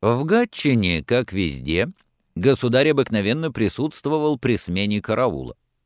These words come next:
Государь стоял посреди двора и командовал смену. Вступил караул от лейб-гусарского полка. При нем офицером был Тутолмин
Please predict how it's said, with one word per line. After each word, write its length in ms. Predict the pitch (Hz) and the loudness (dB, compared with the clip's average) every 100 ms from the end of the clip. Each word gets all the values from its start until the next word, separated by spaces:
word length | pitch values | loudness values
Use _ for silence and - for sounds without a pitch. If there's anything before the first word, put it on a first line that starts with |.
| _ - - | _ -20 -16
Государь 500 | 73 110 101 95 95 | 0 2 2 2 0
стоял 440 | 82 - 92 90 85 | 0 -2 0 2 0
посреди 440 | 95 - 85 92 | -4 -4 -4 -2
двора 340 | 98 107 147 | 0 2 2
и 80 | 147 | 0
командовал 600 | 113 92 85 82 90 120 | 0 0 2 0 -2 -4
смену. 500 | - 92 82 73 69 - _ _ - - | -6 -2 0 0 -2 -12 _ _ -20 -20
Вступил 540 | - - 165 185 220 190 | -12 0 0 2 2 2
караул 520 | 139 113 131 180 156 | 4 4 6 4 2
от 200 | 120 120 | 2 0
лейб-гусарского 920 | 110 143 110 92 104 120 120 - 131 135 | 2 0 0 -2 -2 0 -2 -4 -6 -4
полка. 460 | - - - - - _ _ | -2 -4 -2 -4 -6 _ _
При 200 | 101 98 | 0 2
нем 200 | 92 92 | 0 0
офицером 480 | 85 98 85 80 78 | -2 -4 -2 0 0
был 160 | 87 | -2
Тутолмин 720 | - 101 - 92 73 73 65 | -2 -6 0 2 2 -2 -6